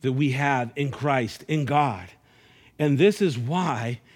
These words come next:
if you understand this, then you, you can understand why you would want to be a person that is praying without ceasing in your life, that is quick to pray is, and to go to the Lord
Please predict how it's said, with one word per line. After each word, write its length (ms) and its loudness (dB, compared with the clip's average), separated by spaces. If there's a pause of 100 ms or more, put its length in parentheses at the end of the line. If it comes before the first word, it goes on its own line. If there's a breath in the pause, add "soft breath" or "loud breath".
(140 loud breath)
if 260 0
you 280 4
understand 760 2
this, 400 0 (440 loud breath)
then 200 2
you, 180 -2
you 200 0
can 160 -2
understand 920 -2
why 520 0 (1040 soft breath)
you 260 0
would 160 2
want 260 2
to 40 2
be 140 0
a 80 2
person 640 0 (1500)
that 140 0
is 140 -6
praying 380 -2
without 280 -4
ceasing 460 -4
in 60 -2
your 120 -4
life, 320 -10 (480 loud breath)
that 360 -2
is 160 -6
quick 420 0
to 140 -6
pray 480 0
is, 280 -4
and 220 -2
to 100 -2
go 360 2
to 120 -10
the 80 -2
Lord 380 -4